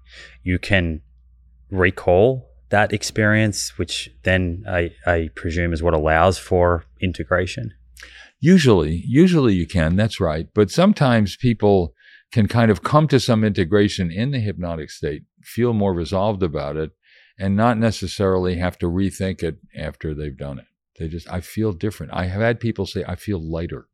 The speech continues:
Speaker 2: You know, "I've been carrying this burden around," and they don't, they're not <laughs> always clear why they feel lighter,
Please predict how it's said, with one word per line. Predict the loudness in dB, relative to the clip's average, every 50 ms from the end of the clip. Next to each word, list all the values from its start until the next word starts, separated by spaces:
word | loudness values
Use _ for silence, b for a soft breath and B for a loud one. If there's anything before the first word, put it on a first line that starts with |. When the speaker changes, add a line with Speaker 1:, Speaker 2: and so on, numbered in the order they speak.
| _ _ _ _ _ _ _ _ _ _ _ _ _
Speaker 2:
You | -6 -4
know, | -4 -2 -2
"I've | -2 0
been | 0 0 -2
carrying | -2 -4 -2 0 0 2 2 0
this | 0 -2
burden | -4 -4 -2 -2 0 0 -2
around," | -2 -2 -4 -4 -6 -6 -8 -6
and | -4 0 0
they | 0 2
don't, | 2 2 0 0 -2 -8 _
they're | -6 -4 -2
not | -2 -2 0 2
<laughs> |
always | 4 2 2 4 2 2 2 2
clear | 0 -2 0 2 4 4
why | 4 4 4 2 2 2
they | 2 2 0
feel | 0 -2 -6 -6 -4
lighter, | -6 -6 -6 -8 -10 -12 -12 -14